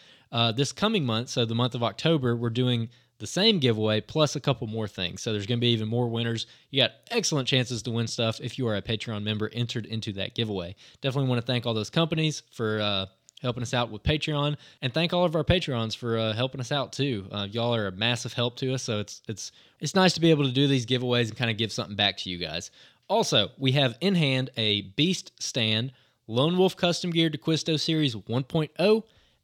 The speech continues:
and a Hush stand from Out on a Limb Manufacturing. Okay, so three of the top lock-ons on the market.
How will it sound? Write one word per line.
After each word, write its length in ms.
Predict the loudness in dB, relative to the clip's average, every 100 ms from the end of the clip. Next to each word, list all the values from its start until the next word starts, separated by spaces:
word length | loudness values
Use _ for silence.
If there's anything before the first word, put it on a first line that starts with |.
| _
and 140 | 0 2
a 300 | 2 2 -2
Hush 440 | -4 2 4 2 0
stand 460 | -4 0 2 0
from 180 | -4 -8
Out 160 | -2 2
on 120 | 4
a 80 | 4
Limb 180 | 2 0
Manufacturing. 760 | -2 -4 -2 -2 -2 -10 -10 -8
Okay, 240 | 0 0
so 160 | 2 -2
three 400 | 2 6 8 6
of 140 | 4
the 100 | 0
top 440 | 0 0 0 0 0
lock-ons 500 | 0 2 0 0 0
on 120 | -2
the 60 |
market. 500 | 0 2 4 4 2